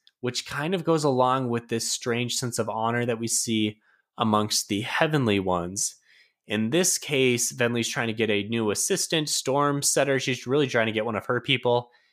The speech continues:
in place, and Leshwi says, okay, they've gotta stand at the brink of the big tower, make sure they're worthy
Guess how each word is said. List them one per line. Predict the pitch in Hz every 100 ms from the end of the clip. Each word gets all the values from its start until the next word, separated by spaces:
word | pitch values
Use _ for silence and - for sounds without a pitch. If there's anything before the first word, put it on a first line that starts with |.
| _ _
in | 123 107
place, | 110 - 147 156 151 - -
and | 120 117 110 107 - _ _ _ _ _ _
Leshwi | 117 117 - - 120 117 113 110 - _
says, | - 110 113
okay, | 110 127 110
they've | 110 104
gotta | 107 101 98
stand | 98 - 110 101
at | -
the |
brink | 87 - 123 123 -
of | - 101
the | 95
big | 95 90
tower, | - 135 120 113 113 113 - _ -
make | 101
sure | - 101
they're | 85
worthy | 85 92 139 139 131 127 127 123